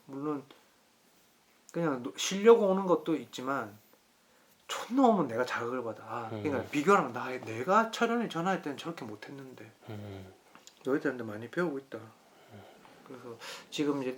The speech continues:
Speaker 1: 내가 네 나이 때를 돌이켜보니까 그랬던 것 같아.
Speaker 2: 음.
Speaker 1: 그냥, 근데 일단 부딪혀보니까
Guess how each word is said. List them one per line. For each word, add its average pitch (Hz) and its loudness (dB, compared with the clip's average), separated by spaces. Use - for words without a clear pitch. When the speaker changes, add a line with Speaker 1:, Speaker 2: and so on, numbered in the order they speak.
Speaker 1:
내가 127 2
네 156 2
나이 170 8
때를 120 0
돌이켜보니까 123 -4
그랬던 127 -8
것 110 -14
같아. 117 -16
Speaker 2:
음. 107 -4
Speaker 1:
그냥, 185 -2
근데 254 10
일단 240 12
부딪혀보니까 165 10